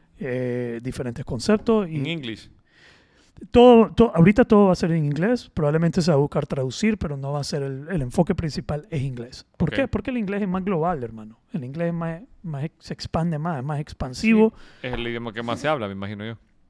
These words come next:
Speaker 2: No sé si es el
Speaker 1: Y
Speaker 2: pero al menos como segundo idioma es el más.
Speaker 1: Así es, hermano. Entonces, ya, e-, ese es. Y, y yo creo que esto es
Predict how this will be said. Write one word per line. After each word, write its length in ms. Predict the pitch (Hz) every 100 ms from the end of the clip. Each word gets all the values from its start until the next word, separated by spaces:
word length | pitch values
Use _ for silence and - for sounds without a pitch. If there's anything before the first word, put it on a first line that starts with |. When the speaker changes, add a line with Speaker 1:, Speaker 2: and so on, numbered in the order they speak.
| -
Speaker 2:
No 80 | 104
sé 160 | -
si 160 | 110 -
es 140 | 104 104
el 120 | 101 _ _
Speaker 1:
Y 880 | - 190 185 175 160 156 147 143 139
Speaker 2:
pero 100 | 127
al 60 | 117
menos 240 | 123 135
como 200 | 127 127
segundo 380 | 113 101 117 123
idioma 300 | 110 131 139
es 60 | 101
el 60 |
más. 380 | 98 101 98 _ _ _ -
Speaker 1:
Así 340 | 139 120 147
es, 60 | 127
hermano. 280 | - 247 - _
Entonces, 420 | - 170 - 190 147
ya, 360 | 156 247 160 _ _ _
e-, 180 | - 175 -
ese 360 | 170 208 196
es. 80 | 247
Y, 220 | 170 202 -
y 180 | 214 226
yo 120 | 233
creo 220 | 202 185
que 120 | 214
esto 240 | 190 - 180
es 280 | 185 -